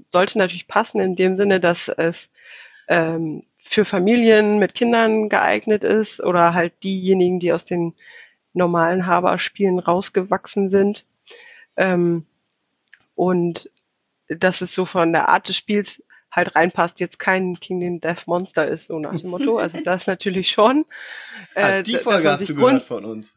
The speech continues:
Speaker 1: <laughs> grundsätzlich vorstellen kann, dass das was für den Verlag ist, aber natürlich noch nicht in der Form da ist.
Speaker 2: Ja.
Speaker 3: Mhm.
Speaker 1: Oder was vorhanden ist, irgendwie gegebenenfalls ersetzt. Ähm, gibt, gibt's ja auch.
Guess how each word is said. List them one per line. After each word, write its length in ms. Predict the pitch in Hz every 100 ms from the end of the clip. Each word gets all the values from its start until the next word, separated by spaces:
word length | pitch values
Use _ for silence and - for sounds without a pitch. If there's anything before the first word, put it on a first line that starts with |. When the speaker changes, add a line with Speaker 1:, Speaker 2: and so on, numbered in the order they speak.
| _
Speaker 1:
<laughs> 800 | 226 240 247 262 220 - 320 -
grundsätzlich 720 | 220 226 247 247 - 208 -
vorstellen 600 | 208 233 - 208 202 196
kann, 400 | 202 185 196 185
dass 240 | 185 -
das 200 | 180 -
was 220 | 180 175 -
für 140 | 185
den 140 | 185
Verlag 380 | 175 165 170 175
ist, 340 | - 233 - -
aber 180 | 180
natürlich 480 | 180 175 - 196 180
noch 120 | 185 170
nicht 320 | 190 - -
in 100 | 180
der 140 | 175
Form 300 | 170 170 170
da 200 | 160 -
ist. 180 | - -
Speaker 2:
Ja. 80 | 202 -
Speaker 3:
Mhm. 240 | 113 107 107 _ _ _ _ -
Speaker 1:
Oder 240 | 185 196
was 160 | 175 -
vorhanden 320 | 165 180 175
ist, 140 | 175 -
irgendwie 340 | 180 170 170
gegebenenfalls 640 | 170 - 175 175 - 160 165
ersetzt. 540 | 160 170 - - - -
Ähm, 260 | 165 160 156 _ - 160
gibt, 180 | - _
gibt's 240 | 180 - -
ja 120 | -
auch. 240 | 165 -